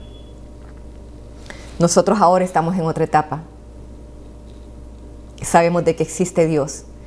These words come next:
tenemos pruebas de que existe Dios, tenemos la Biblia que nos habla de Dios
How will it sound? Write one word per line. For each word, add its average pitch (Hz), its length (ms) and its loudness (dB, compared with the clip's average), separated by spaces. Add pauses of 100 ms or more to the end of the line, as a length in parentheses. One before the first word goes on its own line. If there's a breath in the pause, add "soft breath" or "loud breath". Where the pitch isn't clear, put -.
(360 loud breath)
tenemos 170 340 4
pruebas 180 400 4
de 147 100 2
que - 80 -2
existe 156 420 2
Dios, 151 280 2
tenemos 165 320 4
la 165 120 6
Biblia 175 300 4
que 147 100 -4
nos 156 180 -2
habla 151 220 4
de 151 120 4
Dios 147 400 -2